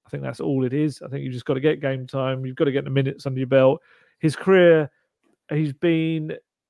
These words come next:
I felt sorry for Japhet. He's needed a loan a lot earlier than this. Um, it reminds me a little bit in the early days of Kyle Walker-Peters.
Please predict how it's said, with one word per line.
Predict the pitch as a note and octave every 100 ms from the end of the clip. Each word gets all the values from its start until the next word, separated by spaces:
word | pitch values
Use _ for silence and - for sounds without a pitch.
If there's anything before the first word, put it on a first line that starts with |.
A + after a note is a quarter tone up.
| _ -
I | F#3
felt | - A#3+ G#3+ D3+
sorry | D#3 B2 A#2
for | -
Japhet. | A#2+ A#2+ A2 C3+ - -
He's | D#3+ D#3+ D#3 C3+ - _ _ _ _
needed | D3+ F3+ G#3+ F3+ E3
a | D#3+
loan | D#3 D3+ D3+ D3 D3 -
a | D3
lot | C#3+ D3 C#3+
earlier | C#3 C3+ C3 C3
than | B2 B2
this. | B2 C#3+ - _ _ _ -
Um, | B2+ B2 B2 B2 B2 C3 - _ -
it | C#3+
reminds | E3 F3 G#3+ G3
me | F3+
a | E3
little | E3+ C#3+
bit | D3 D3 - -
in | D#3+
the | D3
early | E3 F3+ D3+
days | B2+ A#2 A#2 A2+
of | A#2+
Kyle | - C#3+ C3+
Walker-Peters. | C3+ C3 - D3 B2+ D3+ D3